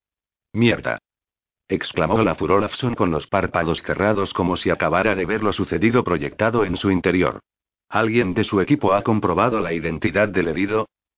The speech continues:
"¿Cómo dice?". "Que si alguien ha comprobado que el herido es quien creemos que eso se trata del sospechoso con un pasaporte que no es el suyo". Madsen se pasó la mano por la frente muy despacio,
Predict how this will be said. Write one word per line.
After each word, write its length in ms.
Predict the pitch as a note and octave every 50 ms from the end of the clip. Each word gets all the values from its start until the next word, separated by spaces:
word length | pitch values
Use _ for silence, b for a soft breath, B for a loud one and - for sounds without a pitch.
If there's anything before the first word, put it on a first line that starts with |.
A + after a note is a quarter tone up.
| _ _ _ _ _ -
"¿Cómo 260 | - B2+ C3 C3+ F#2+
dice?". 360 | F2 G#2 - - B2 A#2+ G2+ _ _ _ _ _ _ _ _ _ _ _ _ _ _
"Que 100 | - G2+
si 200 | F#2+ - A2+ G#2
alguien 360 | G#2+ A2+ A#2+ A2+ A2 A2 G#2+ A#2
ha 100 | A#2+ A#2
comprobado 640 | B2 A2+ G#2+ G2 F#2 E2+ E2+ G#2 B2 B2 C3 A#2+
que 180 | B2 G#2 F#2 E2+
el 120 | E2 D2+
herido 300 | D2+ D#2+ G#2+ A2+ G#2 F#2+ G2
es 120 | G2+ -
quien 240 | - F#2+ F2 E2+ D#2
creemos 520 | - G2 F#2 G2+ B2 C3+ C#3 C3+ C3 -
que 200 | - - A#2 A#2+
eso 200 | C3 A#2 - B2+
se 120 | - - G#2+
trata 320 | - A2 A#2+ B2+ - A2
del 160 | F2+ F2 D#2+
sospechoso 640 | - G2 F2+ - - F2 - - A2+ G#2+ - C3 A#2
con 140 | - F#2 E2
un 120 | G2+ G#2+ G2+
pasaporte 600 | - A#2+ G#2 - F#2 - A#2 A#2 A#2+ - A#2+ A2
que 120 | - G#2
no 180 | F#2 G2 G#2 G#2+
es 140 | G#2+ - A2+
el 100 | G2 F2+
suyo". 380 | - A2+ G2+ D#2 - A2 G2+ - _ _ _ _ _ _ _ _ -
Madsen 420 | E2 F#2 G#2+ G2 - - G2 F#2 -
se 140 | - A2+
pasó 260 | - G#2 - - A2 A2
la 120 | C3 A2+
mano 300 | G#2 A#2 A#2+ A#2+ A2 G2+
por 160 | - G2 E2+ F#2+
la 100 | G2 F#2+
frente 360 | - G#2 A2 A2+ - - E2+
muy 220 | E2+ G2+ A#2 A2+
despacio, 640 | - A2 F#2+ - - A2 A2 A2 - G#2+ G2+ G#2 G#2